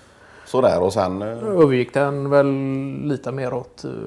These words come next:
Speaker 2: melankolihållet, om man
Speaker 1: Ja, just
Speaker 2: får
Speaker 1: det.
Speaker 2: gå så långt.
Speaker 1: Ja.
Speaker 2: Eh,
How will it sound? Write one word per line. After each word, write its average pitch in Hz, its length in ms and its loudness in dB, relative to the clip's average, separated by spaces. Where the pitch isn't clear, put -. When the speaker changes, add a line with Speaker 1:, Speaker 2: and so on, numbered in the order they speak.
Speaker 2:
melankolihållet, 135 1000 2
om 131 80 -2
man 131 120 0
Speaker 1:
Ja, - 160 2
just 127 160 -2
Speaker 2:
får 127 100 0
Speaker 1:
det. 139 60 -6
Speaker 2:
gå 135 140 0
så 135 180 -4
långt. 123 380 -6
Speaker 1:
Ja. - 180 -2
Speaker 2:
Eh, - 300 -10